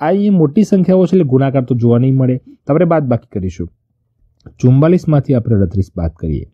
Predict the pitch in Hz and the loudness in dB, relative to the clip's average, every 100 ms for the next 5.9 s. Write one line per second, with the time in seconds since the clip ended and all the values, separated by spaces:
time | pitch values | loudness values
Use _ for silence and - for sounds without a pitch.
0 | _ _ _ _ _ _ - 123 131 92 | _ _ _ _ _ _ -4 0 2 0
1 | - _ _ _ 113 127 156 156 165 156 | -6 _ _ _ -2 0 2 2 0 0
2 | 131 120 131 135 - 175 143 101 87 82 | 0 2 2 -2 -2 -2 0 -2 -4 -8
3 | 62 - _ _ _ 175 190 220 - 123 | -12 -18 _ _ _ -2 0 0 -2 -4
4 | 113 180 151 110 95 92 92 87 - - | -2 -2 0 -2 -2 -4 -6 -8 -8 -6
5 | - 139 175 196 190 214 196 190 | -2 0 2 2 2 0 0 0